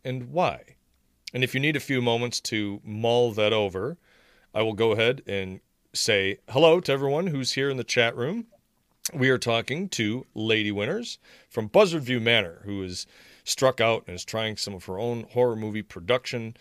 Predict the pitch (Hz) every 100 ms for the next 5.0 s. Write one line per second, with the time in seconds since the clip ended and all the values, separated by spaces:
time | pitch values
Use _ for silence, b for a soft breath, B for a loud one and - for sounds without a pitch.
0 | b b b 98 90 - 95 92 - 190
1 | 175 - 123 110 101 98 95 - 95 90
2 | - 139 127 117 101 92 95 95 92 -
3 | _ _ - 104 - 107 92 - 104 101
4 | 98 - 90 87 - 107 113 - 92 87